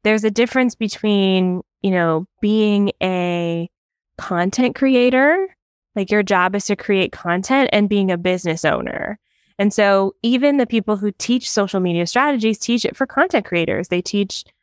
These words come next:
you know, show up on Instagram stories every day, share your life, share your kids, share your, you know, crying in the car moments.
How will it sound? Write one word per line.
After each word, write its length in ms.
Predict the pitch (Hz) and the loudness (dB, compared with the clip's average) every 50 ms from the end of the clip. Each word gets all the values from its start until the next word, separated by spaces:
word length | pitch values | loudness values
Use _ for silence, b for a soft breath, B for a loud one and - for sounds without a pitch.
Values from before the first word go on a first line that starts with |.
| _ _ _ _ _ - | _ _ _ _ _ -2
you 80 | 208 | 0
know, 300 | 208 208 208 208 202 202 | 2 4 4 2 0 -2
show 260 | 208 - - 226 254 285 | -4 -2 0 2 2 2
up 140 | 277 233 | 2 2
on 100 | 240 214 | 2 2
Instagram 500 | 196 208 220 208 - 208 214 202 202 196 | 2 2 0 0 -2 -2 0 0 0 0
stories 340 | - - 202 202 196 196 196 | 0 0 0 0 0 0 0
every 200 | 202 190 185 190 | 0 -2 -2 -2
day, 220 | 180 190 180 180 170 | -2 -2 -2 -4 -4
share 280 | - - 214 220 233 | -4 -2 0 0 2
your 200 | 233 220 208 202 | 2 2 0 0
life, 500 | 202 196 196 196 196 190 185 180 - - | 0 0 0 2 0 0 -2 -4 -6 -8
share 300 | - - 202 208 208 208 | -6 -2 0 2 2 2
your 180 | 214 214 202 190 | 2 0 -2 -2
kids, 540 | - - 208 202 190 185 175 170 175 - - | -4 -2 -2 0 0 0 -2 -2 -4 -4 -2
share 200 | 202 202 202 208 | 0 0 2 2
your, 360 | 202 196 190 190 190 190 190 | 2 2 2 2 2 2 0
you 120 | - 190 | 0 0
know, 160 | 180 180 175 | 0 0 0
crying 360 | - - - 196 190 190 190 190 | -2 -2 -2 0 0 2 0 0
in 80 | 185 | 0
the 80 | 190 185 | -2 -2
car 220 | - 185 185 185 | 0 0 0 2
moments. 540 | 180 180 175 170 175 175 104 - 196 - | 2 2 2 2 0 -2 -2 -4 -6 -8